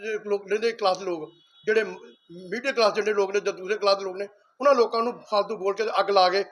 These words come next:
ਫੂਕ ਦਿੱਤੇ ਗਏ ਨੇ ਘਰ। ਧੀਆਂ ਭੈਣਾਂ ਦੀ ਇੱਜ਼ਤ ਲੁੱਟ ਲਈ ਗਈ ਆ, ਕਾਰੋਬਾਰ ਲੋਕਾਂ ਨੇ ਖਤਮ ਕਰ ਦਿੱਤੇ ਨੇ। ਉਹਨਾਂ ਹਿੰਦੂਆਂ ਦਾ ਕੀ ਕਸੂਰ ਆ? ਕਸੂਰ ਤੇ ਇਹਨਾਂ ਦਾ ਆਪਸ ਦੇ ਵਿੱਚ ਆ।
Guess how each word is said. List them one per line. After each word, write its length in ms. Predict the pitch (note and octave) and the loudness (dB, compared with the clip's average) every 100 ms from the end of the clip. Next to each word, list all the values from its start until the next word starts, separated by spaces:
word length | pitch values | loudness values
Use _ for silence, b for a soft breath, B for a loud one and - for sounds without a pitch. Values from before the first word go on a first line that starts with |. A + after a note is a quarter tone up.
| - | -12
ਫੂਕ 160 | A3+ F3+ | -10 -10
ਦਿੱਤੇ 220 | E3 F3+ | -6 -4
ਗਏ 100 | D#3+ | -4
ਨੇ 100 | E3 | -6
ਘਰ। 160 | E3 C3+ - _ _ _ _ | -6 -10 -12 _ _ _ _
ਧੀਆਂ 220 | C4 A3+ A#3+ | -2 2 4
ਭੈਣਾਂ 180 | A#3+ | 4
ਦੀ 40 | A#3+ | 2
ਇੱਜ਼ਤ 160 | A3 | 2
ਲੁੱਟ 120 | G#3+ - | 2 0
ਲਈ 180 | F3 | -2
ਗਈ 180 | D#3+ D#3+ | -4 -4
ਆ, 60 | D3 - _ _ | -8 -12 _ _
ਕਾਰੋਬਾਰ 360 | A#3+ A#3+ B3 B3 | 2 6 6 6
ਲੋਕਾਂ 180 | A#3 A#3+ | 4 2
ਨੇ 60 | |
ਖਤਮ 240 | A#3 G#3+ G#3 | 0 -2 2
ਕਰ 140 | G3 | 2
ਦਿੱਤੇ 240 | E3+ E3+ E3+ | 0 -8 -8
ਨੇ। 140 | D3+ - _ _ _ - - | -10 -14 _ _ _ -20 -8
ਉਹਨਾਂ 240 | D#4+ E4+ | 2 4
ਹਿੰਦੂਆਂ 360 | C4 A#3+ B3 D4 | 4 2 4 4
ਦਾ 60 | D4+ | 4
ਕੀ 120 | D4 | 2
ਕਸੂਰ 280 | A#3+ B3 C4+ | -6 0 0
ਆ? 40 | |
ਕਸੂਰ 340 | C4+ - B3+ | 0 -6 -8
ਤੇ 80 | B3+ | -2
ਇਹਨਾਂ 160 | C4+ C#4 | 4 6
ਦਾ 80 | B3 | 6
ਆਪਸ 180 | C4+ | 4
ਦੇ 80 | C4+ | 2
ਵਿੱਚ 180 | C4+ | 2
ਆ। 40 | C4 | 2